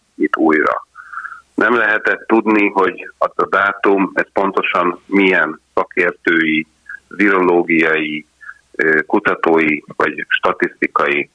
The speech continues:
adatokra épül. Ez a bizonytalanság, ez borzasztóan rossz,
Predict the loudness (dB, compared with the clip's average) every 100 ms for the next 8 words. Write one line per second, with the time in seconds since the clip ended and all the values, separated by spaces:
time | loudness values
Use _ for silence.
0 | -4 0 0 -2 -6 -2 -2 -4 -8 -20
1 | _ -4 -2 -2 -2 -4 -6 _ -18 -16
2 | -8 -2 0 0 0 0 0 0 0 0
3 | -2 -2 0 0 2 0 -2 0 0 2
4 | 0 -2